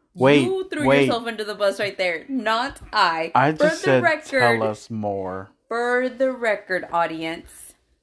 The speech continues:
Speaker 2: I did not mention him. He dro-, name dropped himself.
Speaker 1: By saying, "Tell us more."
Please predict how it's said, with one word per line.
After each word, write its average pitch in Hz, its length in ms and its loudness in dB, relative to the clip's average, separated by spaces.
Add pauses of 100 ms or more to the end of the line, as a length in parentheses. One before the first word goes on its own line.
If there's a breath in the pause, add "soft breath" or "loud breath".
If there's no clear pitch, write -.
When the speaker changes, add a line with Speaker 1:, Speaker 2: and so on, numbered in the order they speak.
(120)
Speaker 2:
I 247 480 -2 (340)
did 220 140 -10
not 247 360 -4
mention 180 540 -8
him. 170 220 -6 (1400 soft breath)
He 254 240 -4
dro-, 180 360 -4
name 202 240 -6
dropped 175 260 -6
himself. - 640 -18 (800)
Speaker 1:
By 95 140 -8
saying, 92 460 -8
"Tell 98 240 -10
us 90 200 -12
more." 85 380 -8